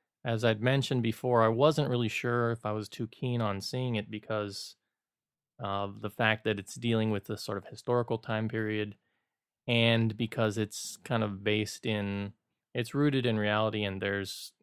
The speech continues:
there's some allusions to torture and things. Actually, there, there is some torture that goes on in the film, um, but it's, it's done in a way that's, I, I won't, I won't say it's mild,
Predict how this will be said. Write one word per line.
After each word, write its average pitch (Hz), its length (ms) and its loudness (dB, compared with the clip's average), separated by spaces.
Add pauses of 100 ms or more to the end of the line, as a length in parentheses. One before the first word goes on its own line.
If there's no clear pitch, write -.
(220)
there's 104 240 -4
some 98 160 -4
allusions 107 460 0
to 113 120 -8
torture 110 460 -4
and 101 160 -2
things. 101 240 -6
Actually, 113 360 -4
there, 110 160 0
there 123 180 2
is 127 160 2
some 104 180 -2
torture 117 400 -4
that 95 160 -6
goes 104 220 -6
on 98 160 -4
in 92 140 -8
the - 120 -18
film, 123 340 2 (800)
um, 104 520 2
but 123 220 6
it's, 120 220 0 (260)
it's 143 240 0
done 180 580 6
in 139 360 0
a 127 120 0
way 123 260 2
that's, 117 560 -2
I, 123 120 -2
I 123 200 -2
won't, 127 320 -4
I 120 80 0
won't 135 240 0
say 120 140 0
it's - 220 -6 (220)
mild, 104 720 -2